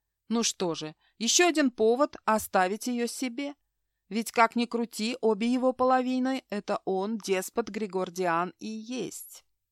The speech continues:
А себя он очень любит и не собирается ни в чём отказывать. И так-то у них со зверем нет особой гармонии, а сейчас выходит, что безопасность проклятой бабы для него приоритетнее приказов разума.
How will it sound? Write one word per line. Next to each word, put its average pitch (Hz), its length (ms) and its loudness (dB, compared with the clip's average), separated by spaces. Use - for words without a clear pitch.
А 226 140 6
себя 262 420 4
он 185 220 4
очень 294 420 4
любит 170 640 -2
и 285 140 2
не 294 180 4
собирается 254 1000 4
ни 185 180 -4
в - 80 -8
чём 214 420 -2
отказывать. 147 920 -10
И 240 140 0
так-то 302 500 4
у 220 80 0
них 214 220 0
со 220 200 6
зверем 202 420 0
нет 185 220 -2
особой 185 400 -2
гармонии, 160 720 -4
а 214 240 10
сейчас 240 480 2
выходит, 269 480 0
что - 260 -2
безопасность 226 960 0
проклятой 220 580 0
бабы 165 500 -4
для 233 180 2
него 262 260 4
приоритетнее 254 960 2
приказов 208 600 -4
разума. 170 600 -4